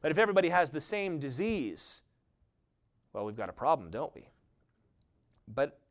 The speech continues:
let's just take a second and think about this. Have you not observed in your own life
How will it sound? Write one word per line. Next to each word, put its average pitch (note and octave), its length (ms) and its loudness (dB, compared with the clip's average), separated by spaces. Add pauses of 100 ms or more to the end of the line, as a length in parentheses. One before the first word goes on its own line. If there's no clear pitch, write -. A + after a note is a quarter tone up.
(120)
let's D#3+ 240 -4
just - 280 -6
take F#3 200 -4
a D#3+ 60 -4
second D#3 280 -6
and C3+ 140 -10
think G3 160 -6
about E2+ 260 -6
this. - 380 -14 (680)
Have D#3 140 -2
you G3+ 80 0
not A3+ 160 6
observed D#3 640 2
in C#3 100 -8
your C3 180 -6
own C#3 180 -6
life A#2+ 500 -8